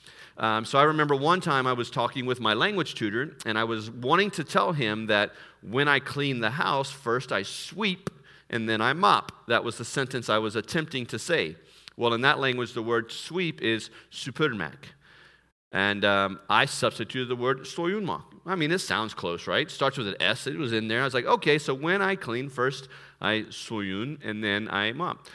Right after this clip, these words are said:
Well, unfortunately for me, the word soyunmak doesn't mean sweep. It means to take off all your clothes. So I promptly announced to my language tutor, "Whenever I clean my house, first I take off all my clothes and then I start washing."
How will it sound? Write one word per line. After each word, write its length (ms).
Well, 140
unfortunately 500
for 140
me, 180
the 120
word 220
soyunmak 540
doesn't 220
mean 160
sweep. 380
It 100
means 240
to 100
take 220
off 140
all 80
your 100
clothes. 380
So 260
I 140
promptly 500
announced 400
to 60
my 140
language 360
tutor, 240
"Whenever 440
I 100
clean 280
my 120
house, 260
first 320
I 120
take 240
off 160
all 100
my 140
clothes 420
and 140
then 100
I 80
start 260
washing." 420